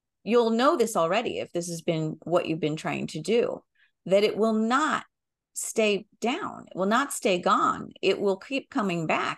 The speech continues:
and it will come back stronger every time, because you cannot just cut off your past and ghost it in that way. You can maybe for a, a short time, but eventually it will come back to you.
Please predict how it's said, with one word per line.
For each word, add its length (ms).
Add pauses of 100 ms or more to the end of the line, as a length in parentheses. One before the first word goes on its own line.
and 140
it 120
will 60
come 220
back 180
stronger 460
every 200
time, 640 (580)
because 640 (720)
you 160
cannot 640
just 460 (160)
cut 360
off 240
your 220 (140)
past 720 (360)
and 240
ghost 380
it 220
in 160
that 200
way. 320
You 260
can 360
maybe 300
for 240
a, 100 (140)
a 40
short 380
time, 240
but 140
eventually 680
it 140
will 100
come 180
back 340
to 100
you. 80